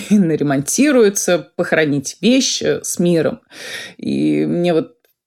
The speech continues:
пришла мысль, а не планируется ли у нас, э, кладбище устойчивой одежды? Ну, то есть не у нас, потому что мы бы ещё на разделе стратегии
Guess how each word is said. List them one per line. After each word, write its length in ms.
пришла 300
мысль, 360
а 220
не 500
планируется 640
ли 80
у 120
нас, 440
э, 520
кладбище 640
устойчивой 600
одежды? 560
Ну, 240
то 180
есть 160
не 80
у 80
нас, 400
потому 280
что 120
мы 140
бы 100
ещё 160
на 100
разделе 360
стратегии 720